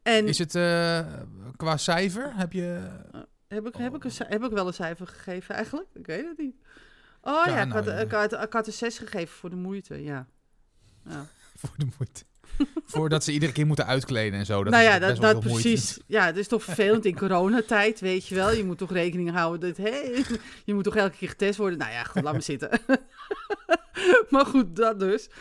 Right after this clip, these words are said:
Speaker 1: En, ehm, ik denk dat, ehm, dat, eh, als je, als je alle seksscènes er tussenuit haalt,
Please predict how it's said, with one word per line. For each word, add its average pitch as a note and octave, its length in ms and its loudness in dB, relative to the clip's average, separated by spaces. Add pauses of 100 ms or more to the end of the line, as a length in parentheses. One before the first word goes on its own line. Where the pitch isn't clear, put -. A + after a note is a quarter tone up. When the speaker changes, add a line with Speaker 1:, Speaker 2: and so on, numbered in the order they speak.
(240)
Speaker 1:
En, A3 360 0
ehm, F#3+ 300 -2 (120)
ik F#3 180 -4
denk A3+ 220 6
dat, G3+ 260 0
ehm, D#3+ 560 -6 (420)
dat, D#3 340 -8 (200)
eh, - 120 -20 (320)
als - 240 -6
je, E3 180 -4 (180)
als E3 200 -12
je - 80 -12
alle A3+ 180 -4
seksscènes F#3 480 -8
er - 140 -20
tussenuit F#3+ 460 -8
haalt, A3+ 440 -6